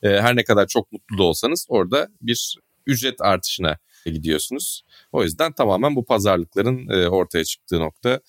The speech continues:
birazcık daha işin maddi boyutu oluyor. Biraz, e, takımlar da bu tarz şekilde bu durumun kullanılmasına izin veriyorlar. Çünkü iş böyle yürüyor padokta. Yoksa, e, iki bin beşten beri Red Bull'un takım patronu olan Christian Horner'ın kalkıp başka bir yere, özellikle de Ferrari'ye gidecek hali falan yok.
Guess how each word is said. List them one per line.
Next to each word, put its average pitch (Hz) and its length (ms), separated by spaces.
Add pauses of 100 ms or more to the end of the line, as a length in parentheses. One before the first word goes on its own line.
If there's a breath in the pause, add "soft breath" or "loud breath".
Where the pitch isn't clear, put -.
(300 loud breath)
birazcık 95 420
daha 123 140
işin 117 260
maddi 107 380
boyutu 85 340
oluyor. 104 360
Biraz, 107 400
e, 92 120
takımlar 104 580
da 87 200
bu 87 120
tarz 85 240
şekilde 90 520 (300 loud breath)
bu 92 300
durumun 104 280
kullanılmasına 95 640
izin 117 260
veriyorlar. 120 400
Çünkü 123 500
iş - 240
böyle 127 200
yürüyor 92 320
padokta. 85 500 (300 loud breath)
Yoksa, 98 440
e, 85 200
iki 90 220
bin 92 100
beşten 92 400
beri 82 160
Red 85 140
Bull'un 85 220
takım 85 280
patronu 78 360
olan 76 200
Christian - 400
Horner'ın 78 220
kalkıp - 360
başka 82 320
bir 80 60
yere, 73 160
özellikle 95 400
de 87 80
Ferrari'ye 85 500
gidecek 82 300
hali 73 180
falan 180 260
yok. - 240